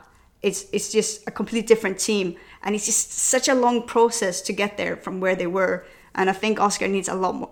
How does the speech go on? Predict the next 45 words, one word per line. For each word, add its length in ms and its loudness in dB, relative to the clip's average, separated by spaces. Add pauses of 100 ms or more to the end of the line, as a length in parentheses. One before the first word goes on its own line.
a 80 4
lot 260 2
credit 320 -2
for 160 -10
that, 220 -2
especially 540 2
having 240 0
had, 400 4 (380)
at 140 6
the 60 -4
start, 280 10
because 260 0
they 60 2
weren't 240 4
getting 220 4
the 80 0
results, 800 0 (520)
he 180 -2
got 240 8
a 40 2
lot 360 10
of 160 -4
criticism, 380 -8 (220)
a 120 8
lot, 280 6
a 60 4
lot 160 2
of 140 -8
criticism. 400 -4 (320)
And, 360 2
like, 200 -4
this 120 2
is 120 -2
just 340 -4
another 480 10
bad 300 10
choice 360 2
from 140 -6
the 80 -4
Celta 380 -4
board, 320 0
blah, 160 0
blah, 100 -2
blah, 200 -4
blah. 380 6